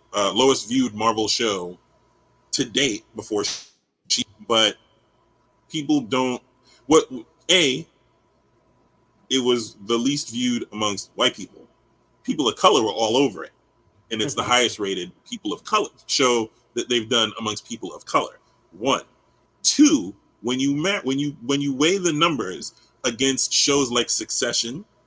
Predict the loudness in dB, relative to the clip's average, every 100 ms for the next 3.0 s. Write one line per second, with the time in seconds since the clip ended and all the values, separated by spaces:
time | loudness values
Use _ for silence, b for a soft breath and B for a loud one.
0 | _ -6 -4 -2 -2 0 0 -2 -4 -4
1 | -2 -2 0 -4 -4 -12 -14 _ _ _
2 | _ _ -6 0 0 2 0 0 -2 -2